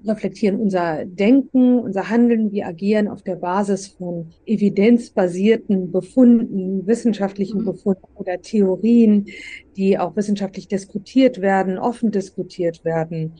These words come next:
Speaker 1: Und als solches sind wir sozusagen gegenüber jeglicher Form von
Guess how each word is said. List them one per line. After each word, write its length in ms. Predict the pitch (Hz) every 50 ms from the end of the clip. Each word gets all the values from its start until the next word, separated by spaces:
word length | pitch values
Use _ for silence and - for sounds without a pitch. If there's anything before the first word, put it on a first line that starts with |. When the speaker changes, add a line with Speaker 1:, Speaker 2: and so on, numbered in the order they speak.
| _ - - - - - -
Speaker 1:
Und 400 | - 254 240 214 208 202 - - _ _ - - - -
als 240 | - - 233 226
solches 560 | - 226 220 247 247 - 254 233 202 - - _
sind 280 | 220 220 220 220 202 -
wir 160 | 226 214 208
sozusagen 640 | 190 196 196 196 214 202 190 196 185 196 196 185 185 - - - _ _ _ -
gegenüber 800 | 220 208 233 220 214 240 - 254 214 170 214 208 202 202 196 202 - _ _ _ _
jeglicher 640 | 240 226 208 226 233 226 - 214 196 196 214 190 180
Form 540 | - - _ - 220 214 240 262 247 240 240
von 500 | 233 - - 202 190 185 185 185 180